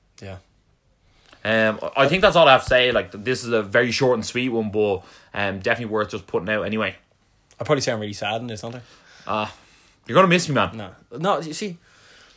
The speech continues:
Speaker 1: th-, things like this are, were just inevitably gonna happen. I
Speaker 2: Yeah.
Speaker 1: mean, when you start putting out stuff to the world, and you come so sort of open, and, like, people are, are, are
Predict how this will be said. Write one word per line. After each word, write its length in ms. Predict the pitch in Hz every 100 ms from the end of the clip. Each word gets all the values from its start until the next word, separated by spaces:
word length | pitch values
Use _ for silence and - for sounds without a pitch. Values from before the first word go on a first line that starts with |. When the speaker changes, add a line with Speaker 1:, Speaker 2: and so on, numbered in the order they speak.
| _ _ _ _ _ _ _ _ _ _ -
Speaker 1:
th-, 180 | 180 -
things 220 | 175 214
like 80 | 214
this 320 | 185 - 117
are, 60 | 120
were 140 | -
just 340 | 110 110 - -
inevitably 440 | 107 107 113 107
gonna 220 | 104 98
happen. 400 | 95 117 117 95 98
I 60 |
Speaker 2:
Yeah. 140 | 104 107
Speaker 1:
mean, 200 | 101 92 - _ -
when 140 | 113
you 60 | 113
start 240 | 147 147
putting 180 | 151 135
out 180 | 117 - _ _ _ _ -
stuff 380 | - 127 120 -
to 120 | 113
the 80 | 107
world, 420 | 117 120 113 - _ _ _ _ _ -
and 140 | 110
you 280 | 107 104 98 - -
come 180 | 120
so 180 | 113 107
sort 180 | 104 110
of 80 | 107
open, 420 | 117 113 110 101
and, 320 | 98 95 92 - _ _ _ _ _ _ _ _ _ -
like, 120 | 101
people 460 | 87 113 110 104 92 _ _ _ _ _ _ _ -
are, 80 | 127
are, 160 |
are 40 | 131